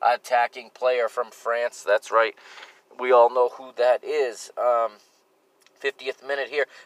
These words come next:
Ferro now cautioned by referee Nuno Almeida for a professional foul on Rafinha,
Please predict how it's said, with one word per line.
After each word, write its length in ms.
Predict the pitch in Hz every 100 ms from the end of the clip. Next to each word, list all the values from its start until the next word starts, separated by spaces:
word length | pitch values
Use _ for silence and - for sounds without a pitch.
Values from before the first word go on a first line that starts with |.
| _
Ferro 360 | 143 151 143 139
now 240 | 143 131
cautioned 520 | - 139 143 - 131
by 140 | 127 127
referee 460 | 131 - 135 135
Nuno 240 | 127 143 127
Almeida 500 | 123 127 139 123 104 - -
for 220 | - 156
a 60 | 147
professional 680 | - 127 131 127 - 127 113
foul 320 | 120 113 110
on 220 | 117 120
Rafinha, 840 | 113 113 117 - 139 143 143 120